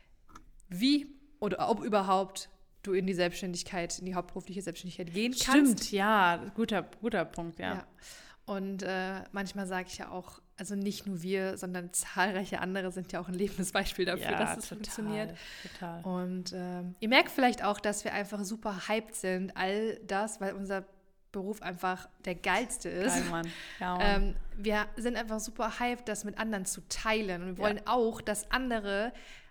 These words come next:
Speaker 1: auch einfach so einen coolen Alltag haben und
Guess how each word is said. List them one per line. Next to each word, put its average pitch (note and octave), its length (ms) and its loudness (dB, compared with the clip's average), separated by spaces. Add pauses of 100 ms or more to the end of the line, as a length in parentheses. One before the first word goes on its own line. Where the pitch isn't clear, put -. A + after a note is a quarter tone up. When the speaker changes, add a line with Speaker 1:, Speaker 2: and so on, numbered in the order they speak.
Speaker 1:
auch C4+ 460 4
einfach G3 560 0
so G#3+ 120 -6
einen G#3 80 -2
coolen C4 240 -2
Alltag G3 520 -2
haben F#3 420 -2
und G#3 280 -4